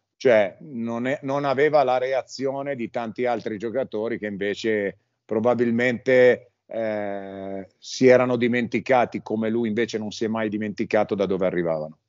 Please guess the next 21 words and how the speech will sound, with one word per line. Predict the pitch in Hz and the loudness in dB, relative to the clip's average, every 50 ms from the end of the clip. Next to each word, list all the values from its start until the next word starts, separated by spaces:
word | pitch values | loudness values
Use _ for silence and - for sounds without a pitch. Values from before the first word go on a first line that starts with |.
| _ _ _ - - | _ _ _ -20 0
Per | - 123 120 117 110 | 4 6 6 6 4
me | 117 127 156 175 175 170 160 151 143 135 131 127 123 117 113 107 - - - - - _ _ _ | 2 2 2 2 2 2 2 2 2 0 0 0 -2 -2 -4 -8 -12 -18 -20 -20 -20 _ _ _
un'epoca | 117 113 113 123 143 143 - 139 107 123 120 107 | -6 -2 0 2 2 2 2 0 0 0 0 0
si | - - | 2 0
era | 123 113 117 113 | 0 0 0 0
già | 95 113 104 | 0 -2 -4
chiusa | - - 120 120 110 113 110 | -2 -2 -2 0 0 0 -2
con | - 113 113 110 | -2 -4 -4 -2
la | 107 110 110 110 104 | -2 0 0 -2 -2
scomparsa | - - 113 104 87 - 117 113 - - 117 | -4 -6 -6 -8 -2 0 0 0 2 0 -2
di | 104 104 | -2 -2
Gianluca | 90 110 110 107 110 104 - 113 104 | -2 -2 -2 -2 -2 0 0 0 2
Vialli. | 101 107 107 104 98 95 95 98 92 - _ _ _ _ _ _ _ _ _ _ _ - | 4 4 4 4 2 0 -2 -4 -4 -6 _ _ _ _ _ _ _ _ _ _ _ -8
Eh, | 110 104 104 104 101 98 98 95 95 95 95 95 95 95 95 92 92 92 92 92 92 90 90 92 92 92 _ | -4 -4 -2 -2 -2 -4 -4 -4 -4 -6 -6 -6 -6 -6 -6 -6 -6 -6 -6 -6 -6 -6 -6 -8 -8 -12 _
questa, | _ 113 117 110 - - - 123 113 110 | _ 6 6 6 6 6 4 6 6 6
questa | 104 - - 120 110 - - 123 113 113 110 107 104 95 - _ | 4 4 0 0 0 2 2 4 4 4 4 2 0 -2 -8 _
ulteriore | - 110 104 95 - 120 113 113 120 123 123 113 | -4 -4 -4 0 2 2 4 6 6 6 4 4
scomparsa | 120 - 120 120 107 85 - 127 135 139 131 117 - - 135 131 117 - | 2 0 -2 -2 -2 0 2 4 4 4 4 2 0 -2 0 0 0 -2
cresce | - - 113 113 113 107 - - - 117 110 | -4 -2 0 0 0 0 -2 -2 -4 -2 -2
non | 110 113 110 | -2 -6 -8
solo, | 101 - - 127 135 131 127 120 113 101 90 - _ | -10 -4 -2 0 2 4 4 2 2 0 -2 -6 _